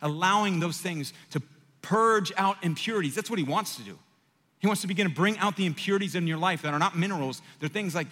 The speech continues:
anger and lust, jealousy, selfishness, greed. That he wants to conform everything in your life. And the more that you surrender and allow him, that's the goal that he's taking you to, to be more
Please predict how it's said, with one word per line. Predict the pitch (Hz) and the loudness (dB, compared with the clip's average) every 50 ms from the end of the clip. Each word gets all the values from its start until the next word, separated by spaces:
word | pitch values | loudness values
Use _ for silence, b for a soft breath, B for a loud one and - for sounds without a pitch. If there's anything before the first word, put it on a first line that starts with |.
| - - _ - | -12 -14 _ -6
anger | 185 214 233 214 143 107 113 - B B B B | -2 -2 -2 -2 -2 -6 -10 -12 B B B B
and | 156 151 147 160 | -10 -8 -4 0
lust, | 214 226 190 131 120 - - - - b b b b b b b b b _ _ _ _ _ _ _ _ _ _ | 0 2 0 0 -2 -8 -14 -16 -20 b b b b b b b b b _ _ _ _ _ _ _ _ _ _
jealousy, | - 180 202 226 226 202 - - - 101 82 - _ _ _ _ _ _ _ _ _ _ _ - | 0 2 2 2 2 0 -4 -6 -8 -12 -16 -18 _ _ _ _ _ _ _ _ _ _ _ -10
selfishness, | - - 240 233 202 - 143 - - 113 95 78 - - - - _ _ _ _ _ _ _ _ _ _ _ _ _ _ _ _ _ _ _ _ _ _ _ _ _ | -2 0 0 0 0 -4 -8 -10 -10 -12 -16 -18 -18 -20 -20 -20 _ _ _ _ _ _ _ _ _ _ _ _ _ _ _ _ _ _ _ _ _ _ _ _ _
greed. | - 190 233 240 214 135 104 - - - - _ _ _ _ _ _ _ _ _ _ _ _ _ _ _ _ _ _ _ _ _ | 2 2 4 4 2 0 -2 -6 -12 -18 -20 _ _ _ _ _ _ _ _ _ _ _ _ _ _ _ _ _ _ _ _ _
That | - 202 | 0 0
he | 214 | 2
wants | 202 220 208 208 - | 2 0 0 -2 -4
to | - | -4
conform | - 202 190 165 214 214 202 190 - - | -2 -2 -2 0 0 0 0 0 0 0
everything | 196 214 190 196 240 220 185 - 226 208 202 | 0 0 2 0 -2 -2 0 0 -2 0 0
in | 190 185 | 0 0
your | 185 175 | 0 0
life. | 180 185 196 202 - | 0 0 0 0 -2
And | 160 156 | -4 -2
the | 156 | -2
more | 165 190 196 | 0 0 -2
that | 190 185 | -2 -2
you | 185 180 | -2 -2
surrender | - - - 160 139 160 190 202 202 190 196 | -2 -2 -4 -4 -2 -2 0 0 0 0 0
and | 190 160 | -2 -4
allow | 147 143 160 170 180 185 | -2 0 0 0 2 0
him, | 185 170 127 | 0 -2 -2
that's | 160 175 196 202 - - - | -2 -2 -2 -4 -8 -12 -8
the | 147 151 | -8 -8
goal | 127 123 170 185 190 165 139 135 127 B B B B | -6 -4 -4 -2 -2 -2 -4 -6 -6 B B B B
that | 147 147 | -4 -2
he's | 147 185 175 - | -2 -2 -4 -6
taking | - - - 190 185 - 165 147 127 | -8 -6 -6 -6 -4 -6 -8 -8 -8
you | 117 110 92 | -8 -8 -10
to, | - - 101 90 B B B B - | -12 -14 -16 -16 B B B B -10
to | - | -8
be | 147 147 131 | -6 -6 -4
more | 131 151 180 190 202 208 202 190 | -4 -4 -4 -4 -4 -6 -8 -10